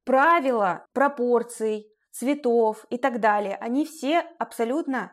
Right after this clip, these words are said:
равнозначные для разных одежд. Здесь нет такого значения, покрытая эта девушка или нет в случае именно работы стилиста.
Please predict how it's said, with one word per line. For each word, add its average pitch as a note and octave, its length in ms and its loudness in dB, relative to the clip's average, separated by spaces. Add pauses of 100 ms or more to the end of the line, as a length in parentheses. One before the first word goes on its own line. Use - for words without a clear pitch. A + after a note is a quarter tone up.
(120)
равнозначные B3 960 -4
для A3 180 -2
разных G3+ 520 0
одежд. E3+ 500 -10
Здесь D#4 240 -2
нет B3+ 320 -6
такого A#3 400 -4
значения, A#3+ 680 -4 (180)
покрытая C4+ 580 -2
эта A#3+ 160 0
девушка A3+ 500 -2
или G#3+ 140 0
нет A3+ 300 -2
в - 40 -20
случае G#3 400 -6
именно G3+ 200 -4
работы G#3+ 340 -2
стилиста. G3 720 -8